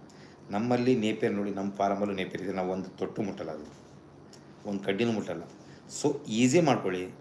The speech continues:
ಪ್ರತಿದಿನ ಮೇವು ಕಟ್ ಮಾಡೋವಂಥ ವ್ಯವಸ್ಥೆ ಇಟ್ಕೋಬೇಡಿ. ನೀವು ಈಸಿ ಸಿಸ್ಟಮಲ್ಲಿ ಹೋಗಿ. ಯಾವ ರೀತಿ ಅಂದರೆ, ನಿಮ್ಮ ಒಂದು ಸೈಲೇಜ್ ಸ್ಟಾಕ್ ಇದ್ದಾಗ, ನಿಮ್ಮ ಒಣಹುಳು ಸ್ಟಾಕ್ ಇದ್ದಾಗ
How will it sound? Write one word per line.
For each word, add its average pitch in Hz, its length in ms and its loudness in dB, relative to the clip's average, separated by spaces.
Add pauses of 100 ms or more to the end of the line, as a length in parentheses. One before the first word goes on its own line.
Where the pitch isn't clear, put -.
(600)
ಪ್ರತಿದಿನ 143 480 6
ಮೇವು 120 300 2
ಕಟ್ 113 160 0
ಮಾಡೋವಂಥ 110 260 2
ವ್ಯವಸ್ಥೆ 98 360 -2
ಇಟ್ಕೋಬೇಡಿ. 87 560 0 (920)
ನೀವು 104 140 -2
ಈಸಿ 135 320 4
ಸಿಸ್ಟಮಲ್ಲಿ 117 480 4
ಹೋಗಿ. 95 340 -2
ಯಾವ 117 160 8
ರೀತಿ 131 220 4
ಅಂದರೆ, 110 200 2
ನಿಮ್ಮ 107 220 -2
ಒಂದು 110 320 -4
ಸೈಲೇಜ್ 127 380 4
ಸ್ಟಾಕ್ 107 260 2
ಇದ್ದಾಗ, 95 260 -2 (520)
ನಿಮ್ಮ 107 240 0
ಒಣಹುಳು 110 260 2
ಸ್ಟಾಕ್ 101 300 0
ಇದ್ದಾಗ 90 260 -4